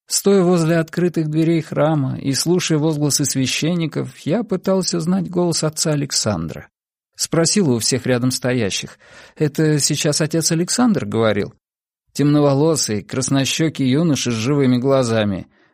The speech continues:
Олег Степурко, возмутился. «Какой же это отец Александр? У отца Александра интонации совсем другие. Он как труба в джазе,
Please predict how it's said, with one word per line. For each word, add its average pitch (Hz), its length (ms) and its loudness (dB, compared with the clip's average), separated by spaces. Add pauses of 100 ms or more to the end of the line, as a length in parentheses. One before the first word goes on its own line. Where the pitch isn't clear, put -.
(120)
Олег 143 360 0
Степурко, - 840 -6 (260)
возмутился. 175 920 0 (260)
«Какой 269 360 2
же 120 160 0
это 123 200 -2
отец 120 320 -4
Александр? 117 560 -4
У 95 60 0
отца 208 280 0
Александра 247 540 0
интонации 226 540 0
совсем 196 480 0
другие. 190 540 -4 (360)
Он 208 220 4
как 254 200 -2
труба 208 440 0
в 202 100 -12
джазе, 107 560 0